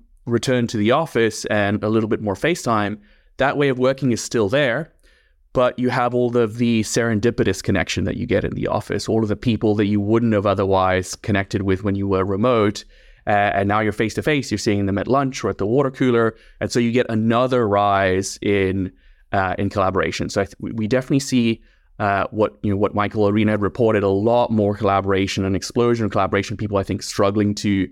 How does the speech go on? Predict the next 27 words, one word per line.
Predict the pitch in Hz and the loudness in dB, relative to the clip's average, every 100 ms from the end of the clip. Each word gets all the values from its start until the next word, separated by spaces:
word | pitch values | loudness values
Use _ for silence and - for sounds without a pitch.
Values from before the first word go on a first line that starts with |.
| - _ _ _ | -8 _ _ _
find | 131 131 117 | 0 0 0
time | 131 110 107 | 0 0 -2
to | - 107 101 | 0 0 0
do | 101 101 101 | -2 -2 -4
focused | 101 117 113 110 101 - - _ _ - | -2 -2 0 0 -2 -4 -18 _ _ -4
individual | 107 104 95 101 101 95 98 | 0 2 2 0 2 0 2
work | 98 92 95 - _ - _ - | 2 2 0 -6 _ -20 _ -4
outside | 98 95 101 95 95 | -2 0 0 0 0
of, | 95 - - | -2 -4 -2
outside | 95 - 92 | -2 0 -2
of | 87 | 0
that | 90 | -2
challenge. | - 98 - - - - - | -2 -4 -4 -10 -16 -20 -10
And | 120 | -2
then | 135 | -2
I | |
think | 139 202 | -2 -2
the | 175 156 | 2 2
other, | 151 151 147 - - | 4 2 0 -2 -2
uh, | 120 110 | 0 0
the | 120 | 0
other | 120 131 | 0 0
challenge | 143 123 120 | -2 -2 -2
that | 117 | -4
we | |
see | 113 - 113 110 | -4 -2 0 0
is | - 107 104 101 - | 2 2 2 0 -4